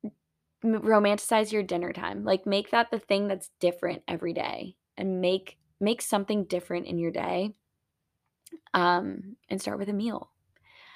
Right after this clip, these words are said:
But, yeah, that's what I do, and it's so fun. It keeps me feeling alive and excited for life and excited for the next day.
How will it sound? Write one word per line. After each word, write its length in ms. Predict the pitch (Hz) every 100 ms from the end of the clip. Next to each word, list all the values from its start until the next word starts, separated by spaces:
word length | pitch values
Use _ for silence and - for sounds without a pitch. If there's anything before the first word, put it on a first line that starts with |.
| - _ _ _ _
But, 500 | - 202 190 190 - - - - -
yeah, 200 | 208 - - _ _
that's 180 | - 202
what 100 | 208
I 120 | 202
do, 240 | 202 220 214
and 120 | 214
it's 160 | 196 -
so 200 | 196 190
fun. 220 | 196 190
It 120 | 196
keeps 300 | - 180 -
me 240 | 185 185
feeling 600 | 180 - 180 180 180 180 170 - - - -
alive 600 | - 185 180 185 214 220
and 100 | 196
excited 500 | 190 - 175 180 190
for 140 | 196 185
life 480 | 180 180 208 - -
and 380 | - 185 185 180
excited 480 | 185 170 185 180 185
for 140 | -
the 100 | 180
next 320 | 180 175 175 -
day. 460 | 175 175 240 269